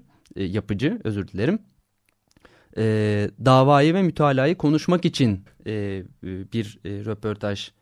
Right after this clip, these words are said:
e, veriyor ve şöyle söylüyor. "Bu sefer de beni asil listeye almışlar. İlk üçe girdim." diye, e, anlatıyor Mücella Yapıcı. Kendisi zaten oldukça esprili olarak da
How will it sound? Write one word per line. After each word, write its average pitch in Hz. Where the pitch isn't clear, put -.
e, 101
veriyor 113
ve 180
şöyle 170
söylüyor. 123
"Bu 196
sefer 160
de 160
beni 175
asil 165
listeye 135
almışlar. 110
İlk 175
üçe -
girdim." 120
diye, 92
e, 98
anlatıyor 110
Mücella 101
Yapıcı. 98
Kendisi 120
zaten 117
oldukça 120
esprili 131
olarak 110
da 104